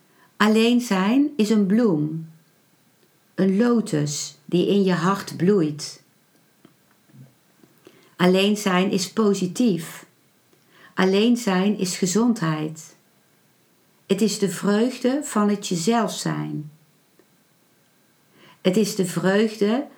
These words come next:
van het hebben van je eigen ruimte. Meditatie betekent de vreugde van het alleen zijn ervaren.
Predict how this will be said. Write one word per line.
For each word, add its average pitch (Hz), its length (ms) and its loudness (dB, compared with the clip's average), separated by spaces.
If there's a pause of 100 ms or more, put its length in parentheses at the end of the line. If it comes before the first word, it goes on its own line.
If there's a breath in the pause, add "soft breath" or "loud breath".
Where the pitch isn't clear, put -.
van 190 260 0
het 180 240 -2
hebben 214 500 0
van 175 240 0
je 180 140 -2
eigen 202 380 0
ruimte. 180 680 -2 (2750 loud breath)
Meditatie 220 800 0
betekent 208 960 0 (100)
de 175 140 -2
vreugde 202 640 0
van 185 200 0
het 180 220 -2
alleen 180 420 2
zijn 156 380 -2
ervaren. 151 880 -4